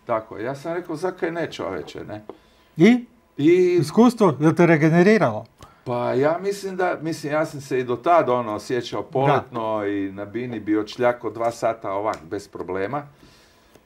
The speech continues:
Speaker 1: Međutim, e, mogu reći da, e, se puno bolje, još puno, još bolje nego onda se osjećam nakon tog tretmana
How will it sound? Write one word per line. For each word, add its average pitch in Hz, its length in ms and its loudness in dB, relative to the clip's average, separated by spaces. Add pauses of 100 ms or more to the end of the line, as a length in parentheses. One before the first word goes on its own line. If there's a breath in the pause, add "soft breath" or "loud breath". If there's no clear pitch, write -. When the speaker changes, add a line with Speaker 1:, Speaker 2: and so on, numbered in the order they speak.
(320)
Speaker 1:
Međutim, 156 600 0
e, 156 40 0 (580)
mogu 151 420 -2
reći 156 320 0
da, 135 500 0
e, 110 520 -6 (1400)
se - 220 -14
puno 147 240 -2
bolje, 123 400 0 (580)
još 107 280 -2
puno, 143 340 -4
još 139 360 -4
bolje 127 380 0
nego 110 280 -4
onda 110 300 -4
se 92 180 -10
osjećam 95 540 -4
nakon 92 300 -10
tog 98 220 -12
tretmana 113 640 -6